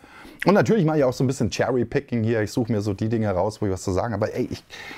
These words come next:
es gibt so viel, so viel Feedback von euch. Also ich, da könnte man, äh, ähm, ganz, ganz viel machen. Ich pick mal ein paar Sachen raus. Ja. Und das, das erste, das, äh, hat, ähm, Gigant in, in Radio Emergency, äh, mal gefragt.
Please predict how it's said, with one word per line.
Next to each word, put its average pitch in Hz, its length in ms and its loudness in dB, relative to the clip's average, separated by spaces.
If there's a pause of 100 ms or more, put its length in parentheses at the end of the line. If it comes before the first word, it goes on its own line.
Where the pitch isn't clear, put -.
es - 160 -4
gibt - 160 2
so 190 240 2
viel, 143 460 2 (260)
so 156 180 0
viel 147 220 -2
Feedback - 400 -2
von 104 160 -2
euch. 98 280 -2
Also 101 180 2
ich, 98 60 -4 (260)
da 95 100 0
könnte 117 240 -2
man, 101 160 0
äh, 95 380 0
ähm, 90 240 -2 (260)
ganz, 110 200 -2
ganz 104 180 -2
viel 117 100 0
machen. 107 140 -2 (180)
Ich - 80 -4
pick - 160 4
mal 147 80 2
ein 113 120 0
paar 104 160 0
Sachen 87 260 -4
raus. 76 260 -2
Ja. 78 160 -4 (560)
Und 123 160 2
das, - 220 -2
das 120 160 0
erste, 131 480 0
das, - 240 -2
äh, - 20 2
hat, 113 560 -2 (560)
ähm, 110 320 4 (100)
Gigant 131 500 2
in, 110 120 4
in 104 240 0
Radio 117 300 2
Emergency, 104 680 0
äh, 95 280 2
mal 90 340 0
gefragt. 90 540 -2